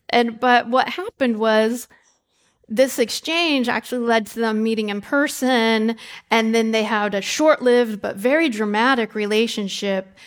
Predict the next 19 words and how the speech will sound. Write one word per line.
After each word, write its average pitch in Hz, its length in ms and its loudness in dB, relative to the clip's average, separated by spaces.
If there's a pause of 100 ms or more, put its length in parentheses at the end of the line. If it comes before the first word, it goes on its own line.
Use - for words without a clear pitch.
(120)
that 220 140 0
included 233 500 0
a 202 60 -6
suicide 247 600 -4
attempt 220 440 -4
by 190 160 -4
Poe 262 580 0 (380)
and 208 180 -2
a 202 40 -2
broken 202 420 -6
engagement. 185 840 -8 (720)
So, 277 340 0
uh, 226 280 -4
what 254 180 -4
I'd 226 160 -4
like 415 280 -2
to 247 140 -8
do 208 500 -2 (200)
is 220 240 -4